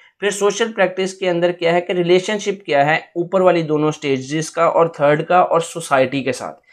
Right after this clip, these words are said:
यानी सोसाइटी में वो क्या रोल प्ले करेगी आपकी लैंग्वेज यूज़। यानी जैसे हम कहते हैं कि लैंग्वेज डिफरेंट फंक्शंस परफॉर्म करती है, इसी तरह लैंग्वेज जो है सोशली लिंक्ड है, सोसाइटी के साथ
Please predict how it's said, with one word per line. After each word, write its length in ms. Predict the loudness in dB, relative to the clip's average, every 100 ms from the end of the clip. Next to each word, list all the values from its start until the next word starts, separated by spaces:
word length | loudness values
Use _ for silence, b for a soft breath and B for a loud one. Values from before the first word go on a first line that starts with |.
| B B B
यानी 180 | -6 -4
सोसाइटी 580 | -2 -2 2 4 2 -2
में 120 | -4
वो 120 | -4
क्या 280 | -4 2 2
रोल 220 | 4 2
प्ले 240 | 2 -4 -4
करेगी 480 | 0 0 0 -2 -4
आपकी 440 | 0 -2 -2 -6
लैंग्वेज 460 | -4 -4 -2 -4 -6
यूज़। 180 | -12 -16 b b b -4
यानी 200 | 0 2
जैसे 300 | 2 0 0
हम 140 | 0
कहते 260 | -2 -2 -2
हैं 80 | -2
कि 60 |
लैंग्वेज 440 | -2 -2 0 -2 -2
डिफरेंट 300 | -6 -4 -6
फंक्शंस 440 | -6 -6 -6 -6
परफॉर्म 420 | -6 -4 -4 -2
करती 360 | -4 -6 -6 -4
है, 120 | -2
इसी 180 | -2 -6
तरह 220 | -4 -4
लैंग्वेज 420 | -2 -2 -2 -4
जो 140 | -2 -2
है 60 |
सोशली 680 | -2 -2 -2 -2 -4 -4 -6 B B B B
लिंक्ड 320 | -4 -2 0 -2
है, 300 | -4 -6 -12
सोसाइटी 560 | -12 0 2 2 0
के 140 | -6 -4
साथ 260 | 2 2